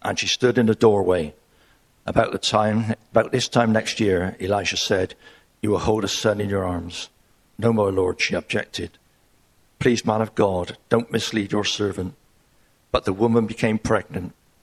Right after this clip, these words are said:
and the next year, about that same time, she gave birth to a son, just as Elisha had told her. The child grew, and one day he went out to his father, who was with the reapers. He said to his father, "My head,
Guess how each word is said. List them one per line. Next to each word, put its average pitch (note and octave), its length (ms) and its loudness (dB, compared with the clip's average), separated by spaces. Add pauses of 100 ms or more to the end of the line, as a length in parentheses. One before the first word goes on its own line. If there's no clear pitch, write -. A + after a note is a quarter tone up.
(160)
and G2 140 -2
the G2 60 0
next - 340 -2
year, A#2+ 140 0
about - 240 -2
that - 160 -2
same A#2 280 0
time, F2 360 -2
she - 140 -6
gave F#2+ 280 -4
birth A2 240 0
to A#2 100 -2
a A2 60 -2
son, F2 400 -6 (580)
just - 280 -4
as G#2 120 -8
Elisha G2+ 440 -2
had G2 160 -6
told F#2+ 300 -4
her. F2 260 -4 (840)
The B2 60 -16
child C3 360 2
grew, A2 440 2 (480)
and F2+ 160 0
one A2+ 200 4
day A2 220 4
he G2+ 140 0
went G2+ 300 4
out G#2 200 2
to G#2+ 100 0
his G2+ 100 0
father, G2 540 2 (460)
who A2 100 0
was G#2 180 0
with A#2 100 2
the A2 80 0
reapers. F#2+ 600 -2 (1120)
He - 60 -6
said F3 220 0
to C#3+ 60 2
his C3 120 2
father, A#2 380 4
"My G#2 160 2
head, A2 340 0